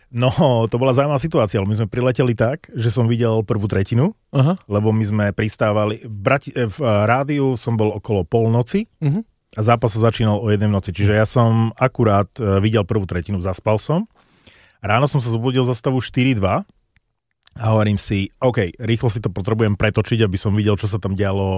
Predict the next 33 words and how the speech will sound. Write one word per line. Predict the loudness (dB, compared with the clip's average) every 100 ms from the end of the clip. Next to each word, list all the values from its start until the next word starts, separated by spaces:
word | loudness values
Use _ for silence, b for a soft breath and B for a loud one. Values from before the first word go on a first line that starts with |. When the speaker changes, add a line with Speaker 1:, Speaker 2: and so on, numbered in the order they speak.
| -4 -4
Speaker 1:
e, | -2
ďalej.“ | 0 0
Dokonca | 0 0 0
za | -2
stavu | 2 2
tri | 2 2 2
jedna | 0
som | -6 -8
zaspal, | -10 -6 -6
už | -4
ten | -4
Demidovou | 0 2 2 2 4 4
gól | 2 2
som | 0
si | -2
musel | -2 -2 -2
akože | -2 -4
pretáčať. | -4 -6 -8 -6 -8 -8 B B B B B B _
A | -2 2 4 4 2 0 -4
z | -6 0
tohto | 0 2 0
pohľadu | 2 4 4 4 4 2
som | 2 0
videl | 2 2
všetko | 2 -2 -2
podstatné, | -2 0 -2 0
lebo | 2 2 0
potom | 0 0 2 2 2 2 0
som | -2 0
videl, | 2 2 4 4 2
e, | 2 0 2 4 4 4
vlastne | 2 0 0 0 0
aj | -2 0 2 2